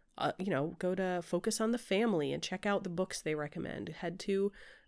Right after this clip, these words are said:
um, the Gospel Coalition, and they do a ton of book reviews over there. Find some other podcasts that are helpful in the area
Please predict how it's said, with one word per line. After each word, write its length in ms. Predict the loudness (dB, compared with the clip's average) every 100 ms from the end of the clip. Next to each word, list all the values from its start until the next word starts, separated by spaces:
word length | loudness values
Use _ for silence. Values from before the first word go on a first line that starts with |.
| -4
um, 220 | 0 2
the 100 | 2
Gospel 480 | 2 0 -2 0 0
Coalition, 640 | 4 4 6 2 0 0
and 200 | 2 2
they 200 | 4 4
do 220 | 4 4 4
a 40 |
ton 240 | 2 0
of 140 | 2 2
book 180 | -2 0
reviews 460 | -2 0 0 2
over 220 | 0 0
there. 260 | 0 2 0 -2 -20 -10
Find 380 | 2 6 6
some 140 | 6 4
other 200 | 4 4
podcasts 880 | 2 -2 -2 0 -2 -2 -4 -10 -12 -4
that 140 | 0
are 60 | 0
helpful 500 | 0 0 0 0 2
in 160 | 2 2
the 120 | 2
area 380 | 2 4 4